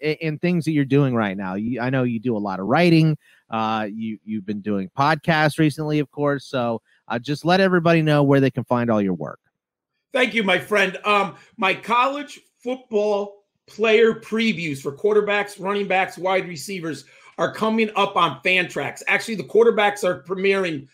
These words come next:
Speaker 2: Saturday morning. So just when you guys are listening to this, they're co-, they've come out on Fantrax. Then the following week are the running backs, and the week after that are the wide receivers. Then I work for Football Diehards through the summer.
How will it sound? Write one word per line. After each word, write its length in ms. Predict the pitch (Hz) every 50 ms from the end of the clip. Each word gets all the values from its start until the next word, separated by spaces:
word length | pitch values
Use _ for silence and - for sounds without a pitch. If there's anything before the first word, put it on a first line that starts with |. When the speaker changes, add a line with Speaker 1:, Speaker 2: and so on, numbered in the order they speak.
| _ _ -
Speaker 2:
Saturday 580 | - - - 196 185 202 208 208 202 208 202
morning. 420 | 202 196 202 202 196 180 151 131 117
So 280 | - - 147 143 139
just 420 | 135 135 175 196 196 - - - _ -
when 200 | 185 190 180 180
you 120 | 185 196
guys 280 | 175 208 208 202 190 185
are 60 | 196
listening 420 | 233 302 285 - 262 233 226 208 185
to 80 | 190
this, 340 | 190 190 190 190 190 - - _ _ _ _ _
they're 180 | 185 196 196 202
co-, 140 | - 196 202 -
they've 200 | 190 180 175 135
come 240 | - - 151 139 -
out 160 | - 214 208
on 220 | 202 190 185 135
Fantrax. 640 | - 202 190 180 170 143 - 165 135 113 104 - - - _ _ _ _ -
Then 140 | 185 202 202
the 60 | 202
following 480 | - - 202 202 208 208 208 208 202 190
week 240 | 185 202 202 202 202
are 120 | 175 175
the 80 | 160 156
running 260 | 180 214 247 254 233
backs, 380 | 240 233 226 233 226 - - - -
and 120 | 202 190
the 60 | 190 175
week 260 | 180 202 196 - -
after 280 | 185 185 180 - 180
that 180 | 175 175 170 160
are 60 | 160
the 100 | 151 156
wide 300 | 151 156 160 160 160 151
receivers. 600 | 147 135 - - 233 240 226 226 254 233 208 - - _ _ _ - - _
Then 240 | 240 220 226 240 233
I 140 | 226 214 208
work 440 | 196 185 208 214 202 208 - - -
for 240 | 202 202 185 - -
Football 400 | 220 208 208 - 202 190 180 -
Diehards 540 | 196 185 190 175 170 190 196 190 147 -
through 140 | - 190 190
the 60 | 180
summer. 460 | 170 - - 196 180 185 170 143 135